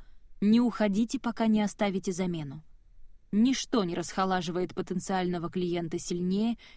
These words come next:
чем пустой офис. Это было моей политикой как менеджера с самого первого дня после получения должности.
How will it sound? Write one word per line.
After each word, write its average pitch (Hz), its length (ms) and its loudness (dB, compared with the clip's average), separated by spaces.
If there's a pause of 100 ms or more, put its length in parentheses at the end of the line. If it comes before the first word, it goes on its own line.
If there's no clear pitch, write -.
чем 208 220 0
пустой 165 540 -6 (200)
офис. 160 500 -8 (1300)
Это 220 220 2
было 208 260 4
моей 202 340 2
политикой 208 580 -2
как 190 220 -2
менеджера 202 640 2 (220)
с - 120 -8
самого 233 360 2
первого 220 480 2
дня 202 360 2 (220)
после 196 260 -2
получения 180 600 0
должности. 165 720 -6